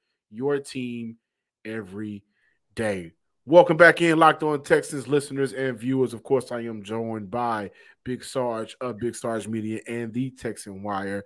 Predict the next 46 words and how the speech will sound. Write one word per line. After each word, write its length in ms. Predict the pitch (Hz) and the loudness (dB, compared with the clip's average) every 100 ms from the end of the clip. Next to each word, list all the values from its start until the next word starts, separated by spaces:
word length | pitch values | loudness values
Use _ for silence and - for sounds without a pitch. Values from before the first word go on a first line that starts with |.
| - - - - | -14 -20 -20 -6
And 200 | 131 131 | -2 8
really 180 | 170 185 | 10 10
quick, 220 | 175 175 | 8 6
I 40 | 143 | 6
don't 100 | 156 | 6
know 60 | |
if 80 | 147 | 4
you 40 | 147 | 6
guys 300 | 170 165 - | 8 8 4
can 140 | 131 | -6
tell 340 | - 170 165 147 | 2 10 10 10
if 120 | 139 | 4
you're 80 | 123 | 0
watching 380 | 131 151 147 143 | 2 2 2 -2
at 100 | 139 | 0
home. 380 | 147 147 143 139 _ _ _ _ _ _ _ _ _ - - _ 131 | 2 4 2 -2 _ _ _ _ _ _ _ _ _ -20 -20 _ 0
Maybe 260 | 143 143 | 2 4
you 80 | 143 | 0
can 100 | 131 | -4
tell. 400 | 143 139 135 131 _ _ _ _ _ _ _ _ - | 0 2 0 -4 _ _ _ _ _ _ _ _ -16
I'm 80 | 123 | -12
stuffy 300 | - 175 151 | 6 6 8
right 240 | 156 151 | 8 8
now. 260 | 156 156 151 | 8 6 4
I'm 80 | 139 | 2
under 180 | 147 139 | 0 2
the 80 | 135 | 4
weather, 320 | 151 143 147 | 4 4 2
and 160 | 131 | 2
I 60 | 143 | 2
don't 120 | 180 | 2
know 100 | 180 | 4
what 120 | 175 170 | 2 2
it 80 | |
is. 340 | 185 165 123 - - | 2 2 0 -4 -2
After 300 | 165 180 185 | -2 -2 -10
you 160 | 165 | -12
turn 400 | 170 185 175 160 156 | -10 -6 -4 -4 0
thirty, 460 | 190 190 135 117 120 _ _ _ _ _ _ 110 | 4 4 4 -4 -10 _ _ _ _ _ _ -8
your 180 | 127 - - | -8 -6 4
allergies 880 | 175 180 160 127 120 117 110 101 92 _ | 8 8 6 2 -8 -8 -10 -14 -20 _
and, 180 | 113 117 | -12 -10
and 200 | 113 117 | -8 -8
your 140 | 120 120 | -4 -4
immune 400 | 123 160 165 143 | 0 0 0 -2
system, 640 | - 131 - - 104 95 | -6 -8 -8 -12 -14 -14